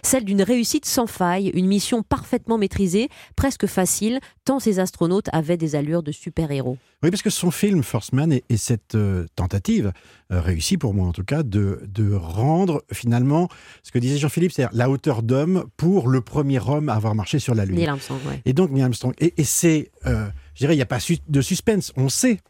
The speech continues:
Speaker 2: On sait qu'il débarque sur la Lune, il n'y a pas d'accident, mais simplement, ce personnage est un personnage qui va continuer et qui nous intrigue toujours. C'est-à-dire que suivre Armstrong, c'est finalement suivre une énigme, un mystère,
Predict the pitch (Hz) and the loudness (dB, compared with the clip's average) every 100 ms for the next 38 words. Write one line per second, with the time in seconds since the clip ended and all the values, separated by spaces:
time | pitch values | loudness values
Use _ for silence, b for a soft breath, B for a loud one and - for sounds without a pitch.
0 | _ _ _ _ _ _ _ _ 113 110 | _ _ _ _ _ _ _ _ -2 2
1 | - 190 120 107 104 - 123 170 165 117 | 2 0 0 -2 -4 -6 0 2 2 0
2 | 120 120 113 - 160 233 160 135 156 170 | 0 -2 -2 -4 -2 0 2 2 0 0
3 | 214 262 B B B - - - - 277 | -2 -2 B B B -4 0 2 2 0
4 | 214 139 - 123 131 196 214 - 147 165 | 0 -2 0 0 0 -2 -6 -2 0 0
5 | 147 - 165 202 - 180 151 _ 214 196 | -2 -4 -2 -2 -2 -2 -4 _ -2 0
6 | - 175 156 - 190 185 185 190 175 220 | 2 0 0 2 2 4 2 2 0 0
7 | 240 208 156 - 135 B B B B B | 0 0 -2 -2 -4 B B B B B
8 | - - 269 - 170 139 - 147 185 - | 0 4 2 4 0 0 0 2 2 -4
9 | - - 220 - 156 147 190 - - 185 | -6 0 0 2 2 2 0 -2 0 0
10 | 196 147 135 147 147 180 143 127 127 - | 2 2 4 4 4 4 4 4 2 0
11 | 151 160 208 | 0 2 0